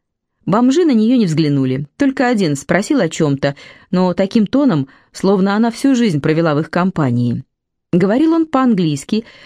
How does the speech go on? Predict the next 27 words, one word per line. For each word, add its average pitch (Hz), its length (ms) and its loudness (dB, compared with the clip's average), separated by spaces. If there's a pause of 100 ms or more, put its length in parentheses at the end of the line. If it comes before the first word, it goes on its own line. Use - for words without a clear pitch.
(140)
да 185 80 0
и 202 80 2
выглядел 226 420 2
тоже 156 340 -2
очень 165 340 -2
по-английски. 135 800 -2 (560)
Вика 262 560 0
затруднилась 269 640 2
бы 254 140 0
объяснить, 214 680 -2 (220)
в - 120 -20
чем 302 320 2
это 277 180 0
выражается, 208 800 -4 (500)
но 165 240 2
это 175 240 0
было 165 280 2
для 165 140 0
нее 151 260 0
очевидно. 151 640 -2 (520)
Однако 202 440 0
акцент 185 440 -2
у 196 40 0
него 151 180 0
был 139 160 0
такой 196 320 0
необычный, 170 720 0